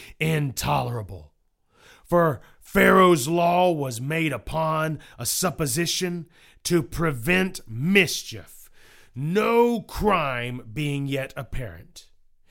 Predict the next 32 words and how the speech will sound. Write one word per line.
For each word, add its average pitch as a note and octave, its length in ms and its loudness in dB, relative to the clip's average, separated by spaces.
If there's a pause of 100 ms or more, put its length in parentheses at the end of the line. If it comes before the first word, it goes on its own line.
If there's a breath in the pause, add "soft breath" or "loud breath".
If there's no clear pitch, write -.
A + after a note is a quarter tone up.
(220 loud breath)
Yet D3+ 340 -4
here F3+ 720 0
is D3 140 -6
an E3+ 120 -4 (120)
obvious D#3 580 -2
crime. F#2 560 -10 (360 loud breath)
And D3+ 160 -2
as F3+ 260 2
for D3+ 140 -6
the C#3 100 -4
laws D3 460 0
of B2 100 -6
Nebuchadnezzar D3 800 -4
and B2 220 -6
Darius, D#3+ 540 -4 (260 loud breath)
you F#3 280 0
plainly E3+ 640 0
see F#3+ 380 -4
that C#3 220 -8
Faithful E3+ 600 -6 (260 loud breath)
openly D3+ 500 4
disputes D#3 640 -6
against B2+ 420 -6
our E3 260 4
religion. A#2 680 -4 (600 soft breath)
For D#3+ 140 0
the D3 120 -2
treason G3+ 760 -2 (220 loud breath)
which B2 220 -8
he F#3 180 -2
has D#3+ 160 0
confessed, D#3+ 640 -4